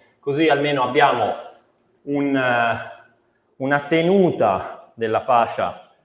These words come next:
lombare, ma dinamica. Quindi associo già il movimento,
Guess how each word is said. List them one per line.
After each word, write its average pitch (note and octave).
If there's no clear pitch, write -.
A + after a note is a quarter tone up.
lombare, A2+
ma C3+
dinamica. A2+
Quindi B2+
associo D#3+
già D3
il B2+
movimento, B2